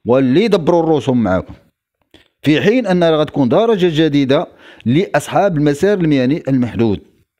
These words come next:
أصحاب المسار المهني المحدود. وملي تنقولوا محدود، راه هو اللي عنده ترقية أو ترقيتين خلال المسار المهني،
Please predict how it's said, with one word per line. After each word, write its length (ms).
أصحاب 460
المسار 460
المهني 460
المحدود. 480
وملي 240
تنقولوا 440
محدود، 520
راه 120
هو 140
اللي 100
عنده 160
ترقية 360
أو 40
ترقيتين 600
خلال 240
المسار 320
المهني، 420